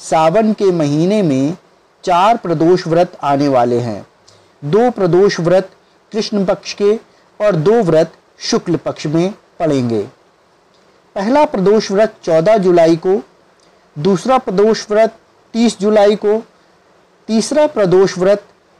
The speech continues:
तेरह अगस्त को और चौथा प्रदोष व्रत अट्ठाईस अगस्त दो हज़ार तेईस को पड़ेगा। सावन के महीने में पड़ने वाले ये चार प्रदोष व्रत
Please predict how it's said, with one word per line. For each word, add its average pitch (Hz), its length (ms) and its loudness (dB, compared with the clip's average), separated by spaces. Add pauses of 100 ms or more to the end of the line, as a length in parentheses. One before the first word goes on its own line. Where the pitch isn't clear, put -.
(220)
तेरह 190 260 2
अगस्त 190 480 0
को 208 180 0 (560)
और 160 300 2 (280)
चौथा 208 380 0
प्रदोष 180 480 0
व्रत 160 260 0 (320)
अट्ठाईस 180 680 -2
अगस्त 170 440 -2
दो 147 220 0
हज़ार 175 300 2
तेईस 160 400 0
को 160 180 -2
पड़ेगा। 110 500 -2 (1120)
सावन 220 520 2
के 254 160 0
महीने 196 500 2
में 233 160 2
पड़ने 175 380 -2
वाले 143 300 2
ये 170 340 2 (120)
चार 165 340 0
प्रदोष 156 540 -2
व्रत 139 280 -2